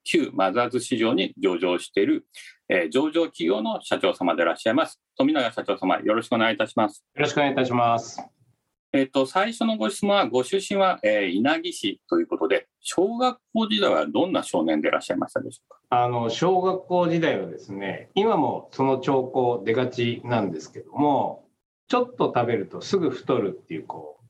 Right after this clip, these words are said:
Speaker 2: ムチムチした小学生でしたね。はい。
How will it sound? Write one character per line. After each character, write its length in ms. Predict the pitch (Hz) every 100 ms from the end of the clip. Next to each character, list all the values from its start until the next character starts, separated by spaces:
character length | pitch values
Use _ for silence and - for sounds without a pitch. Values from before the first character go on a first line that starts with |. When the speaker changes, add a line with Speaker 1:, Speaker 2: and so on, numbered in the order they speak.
| _
Speaker 2:
ム 80 | -
チ 140 | 180 190
ム 100 | 127
チ 140 | -
し 100 | -
た 240 | - 76 - _
小 200 | - 113
学 220 | 104 -
生 320 | - - - - _ _ -
で 120 | 95
し 80 | -
た 100 | 73
ね。 260 | 92 87 - _ _
は 140 | - 85
い。 180 | -